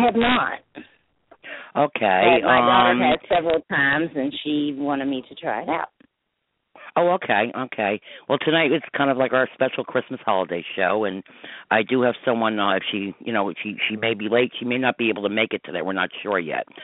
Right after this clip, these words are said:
Speaker 2: But, uh, in between, while I'm waiting for her to call in, being that I have some free time, um, you know, is there any questions you'd like to ask or a specific reason why you called, or?
Speaker 1: Um, well,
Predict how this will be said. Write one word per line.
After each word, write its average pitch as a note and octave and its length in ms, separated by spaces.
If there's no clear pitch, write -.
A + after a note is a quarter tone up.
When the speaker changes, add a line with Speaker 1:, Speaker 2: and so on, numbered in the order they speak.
Speaker 2:
But, G#2+ 240
uh, G#2+ 480
in C#3+ 120
between, C3 500
while A#2 120
I'm A2+ 120
waiting B2 320
for A2+ 100
her A2 140
to A2 80
call A2 300
in, A#2 200
being A#2 220
that G2+ 80
I G2+ 80
have A2 260
some D3+ 160
free C#3 140
time, F#2+ 360
um, D3+ 640
you E3+ 60
know, C3+ 180
is B2 140
there C3 100
any C3 140
questions C#3 440
you'd D3 140
like C#3+ 180
to - 120
ask C#3+ 260
or A2+ 300
a G#2 80
specific A#2 400
reason C3+ 240
why C3 80
you C3 140
called, C#3 440
or? G#2 200
Speaker 1:
Um, C4 560
well, B3+ 520